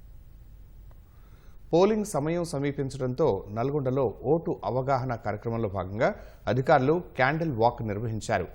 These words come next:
"ఎన్నికల పర్వం దేశానికి గర్వం" అనే నినాదంతో చేపట్టిన ఈ కార్యక్రమాన్ని నల్గొండ జిల్లా కలెక్టర్ దాసరి హరిచందన జెండా ఊపి ప్రారంభించారు. ఎన్జే కళాశాల మైదానం నుంచి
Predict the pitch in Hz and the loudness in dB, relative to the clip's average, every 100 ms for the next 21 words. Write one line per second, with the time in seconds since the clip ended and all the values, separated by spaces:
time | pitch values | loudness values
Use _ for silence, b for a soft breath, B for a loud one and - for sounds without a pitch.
0 | B B B 120 170 185 180 - 135 151 | B B B 0 2 2 0 2 2 2
1 | 131 110 123 139 156 160 135 92 110 120 | 0 0 0 0 -2 0 -2 -2 -2 0
2 | 135 95 - - 110 120 107 107 131 151 | 0 -2 -8 -12 -6 -2 -2 0 2 2
3 | 165 175 175 151 143 127 123 113 - 123 | 0 0 0 0 -2 -2 2 0 0 -6
4 | 147 247 160 143 147 170 107 - B B | -2 0 0 2 2 4 0 -2 B B
5 | - 123 170 208 208 143 160 175 160 151 | 2 4 6 6 2 2 2 2 0 0
6 | 160 143 110 113 135 156 131 104 107 - | 2 2 2 4 4 2 -2 -2 -6 -4
7 | 131 131 104 - 98 113 139 156 120 117 | -2 0 -2 -4 -6 -2 0 2 0 -2
8 | 139 113 113 107 90 - 82 - b b | 0 2 2 0 -4 -6 -6 -8 b b
9 | b b b 113 127 151 127 131 143 143 | b b b -2 0 0 2 2 2 -2
10 | 120 110 127 151 139 123 165 170 | 0 0 0 0 -2 -2 -4 -4